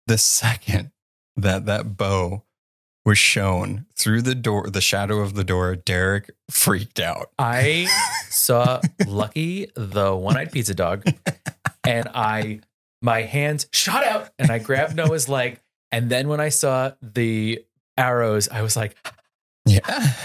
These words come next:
Speaker 2: I was like, "It's Kate. It's Kate Bishop."
Speaker 1: Yep.
Speaker 2: <gasps> I was so excited. And then Kamala Khan just trying her best to be dark and mysterious.
Speaker 1: <laughs> She, she literally was being Nick Fury.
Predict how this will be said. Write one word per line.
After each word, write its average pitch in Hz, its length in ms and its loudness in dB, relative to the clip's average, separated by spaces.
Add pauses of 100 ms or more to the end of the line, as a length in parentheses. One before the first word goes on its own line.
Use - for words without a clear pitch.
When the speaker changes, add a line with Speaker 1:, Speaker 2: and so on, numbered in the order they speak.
(260)
Speaker 2:
I 135 80 0
was 143 100 -2
like, 156 240 -2
"It's 233 120 -2
Kate. 175 280 -2
It's 208 320 -2
Kate 196 200 -2
Bishop." 165 380 -2
Speaker 1:
Yep. 104 360 4 (140)
Speaker 2:
<gasps> - 140 -18
I 101 100 -2
was 110 120 -2
so 92 240 2
excited. 82 580 -6 (1080)
And 113 180 4
then 104 140 0
Kamala 104 460 0
Khan 101 360 -2
just 101 240 -2
trying 104 340 0
her 107 120 0
best 101 320 -2
to 110 60 -8
be 101 120 0
dark 95 300 0
and 107 100 -2
mysterious. 101 800 0
Speaker 1:
<laughs> 1017 140 -6 (260)
She, 175 280 0 (600)
she - 200 2
literally 147 540 2
was 127 160 2
being 127 260 0
Nick 110 160 2
Fury. 104 400 -2